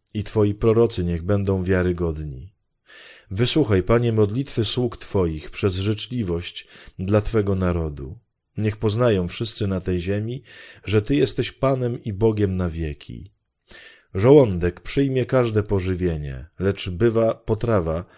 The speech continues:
smaczniejsza od innej. Podniebienie czuje potrawę z dziczyzny,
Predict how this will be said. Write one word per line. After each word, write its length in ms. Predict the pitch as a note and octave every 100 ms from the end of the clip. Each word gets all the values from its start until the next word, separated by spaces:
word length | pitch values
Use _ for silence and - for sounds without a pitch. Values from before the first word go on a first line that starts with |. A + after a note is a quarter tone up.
| - _
smaczniejsza 720 | - G#2+ A2 - B2 A#2+ A#2 G#2
od 200 | G2 -
innej. 600 | F#2+ E2 D2 C#2 D2 - _ _ - - - - _ _ -
Podniebienie 580 | A2 A#2 B2+ F#3+ D#3+
czuje 280 | D3 D3+ D#3
potrawę 500 | - A#2 B2 C3+ A#2
z 100 | G2+
dziczyzny, 800 | F#2 G2+ - A2+ E2+ E2 D2+ C#2+